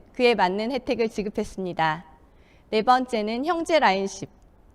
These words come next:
같이 스타트한 형제 라인 리더님과 함께 서로 고민도 나누고 팁도 얻으며 같이 의지하며 기댈 수 있기에 더 힘을 얻고 달성할 수 있었습니다.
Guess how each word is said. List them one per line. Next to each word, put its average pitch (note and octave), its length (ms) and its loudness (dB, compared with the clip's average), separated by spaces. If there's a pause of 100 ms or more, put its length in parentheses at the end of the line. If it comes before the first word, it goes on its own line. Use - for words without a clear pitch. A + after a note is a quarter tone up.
(160)
같이 C#4+ 540 -2
스타트한 D4+ 840 0
형제 E4 340 -2
라인 A#3+ 260 0
리더님과 G3+ 520 -2
함께 A#3+ 480 -6 (280)
서로 D4+ 280 0
고민도 C4 460 0
나누고 D#3+ 480 -6 (240)
팁도 F4 360 2
얻으며 F3 580 0 (360)
같이 A#3 400 -2
의지하며 C4 680 0
기댈 A#3+ 340 -2
수 - 160 -10
있기에 A3+ 440 -4
더 G#3+ 280 -4
힘을 D#4 340 0
얻고 A#3+ 320 0
달성할 G#3 500 -4
수 - 140 -14
있었습니다. E3+ 800 -6